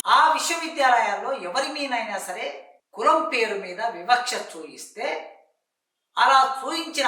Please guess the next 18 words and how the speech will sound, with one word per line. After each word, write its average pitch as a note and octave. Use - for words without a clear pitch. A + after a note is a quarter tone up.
ఆ G3
సందర్భాన్ని -
దాని F#3
మీద -
ఒక -
కమిటీ -
వేసి E3
ఆ -
కమిటీ A#3
నిజ E3
నిర్ధారణ G3
చేసి D3
ఒక A#3
రిపోర్ట్ A3+
ఇచ్చి -
ఎవరైతే D#4+
కుల C4+
వివక్ష E4+